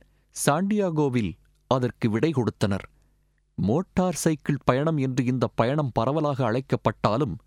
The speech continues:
உண்மையில் மோட்டார் சைக்கிளில் இவர்கள் அதிகம் பயணிக்கவே இல்லை என்பதுதான் நிஜம். ஆனால் சே எதிர்பார்த்த சுதந்திரம் மட்டும்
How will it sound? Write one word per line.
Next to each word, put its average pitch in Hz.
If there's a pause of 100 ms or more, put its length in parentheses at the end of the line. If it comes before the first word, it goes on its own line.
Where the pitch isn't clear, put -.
(420)
உண்மையில் 131 (460)
மோட்டார் 165
சைக்கிளில் 131
இவர்கள் 117
அதிகம் 139 (120)
பயணிக்கவே 151
இல்லை 139
என்பதுதான் 107 (120)
நிஜம். 101 (760)
ஆனால் 117 (580)
சே 180
எதிர்பார்த்த 131
சுதந்திரம் 131
மட்டும் 107